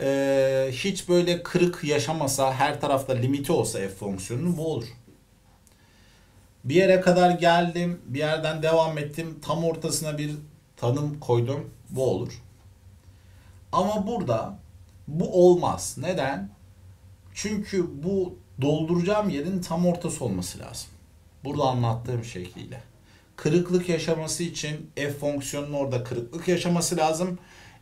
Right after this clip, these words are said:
İkisinin tam ortasına da ben, e, o kırıklıkların tam ortasına da tanımı koymam lazım. G için burada anlattığım gibi üç olmaz. Bir, iki olabilir dedim ve geçtim.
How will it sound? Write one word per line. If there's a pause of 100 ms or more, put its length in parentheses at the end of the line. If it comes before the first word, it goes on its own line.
(100)
İkisinin
tam
ortasına
da
ben, (380)
e,
o
kırıklıkların
tam
ortasına
da
tanımı
koymam
lazım.
G
için
burada
anlattığım
gibi
üç
olmaz. (400)
Bir,
iki
olabilir
dedim (240)
ve
geçtim.